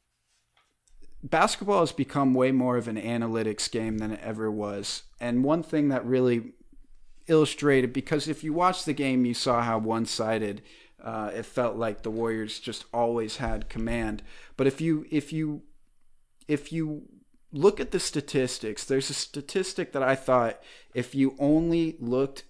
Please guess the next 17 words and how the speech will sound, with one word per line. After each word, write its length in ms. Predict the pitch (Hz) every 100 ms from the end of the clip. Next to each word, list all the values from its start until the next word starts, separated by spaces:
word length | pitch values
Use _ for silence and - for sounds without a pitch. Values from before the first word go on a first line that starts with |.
| _
at 180 | 120 -
the 60 |
box 400 | 117 117 117 117
scores 520 | - - 123 120 117 -
and 180 | 117 113
the 60 |
numbers, 560 | 107 110 131 160 165 - - - - -
but 140 | - 110
you 100 | 117
never 320 | 117 127 135
got 160 | 131 123
a 80 |
chance 360 | 113 - 120 113
to 120 | -
watch 260 | 117 117 -
the 60 |
game, 380 | 110 113 117 127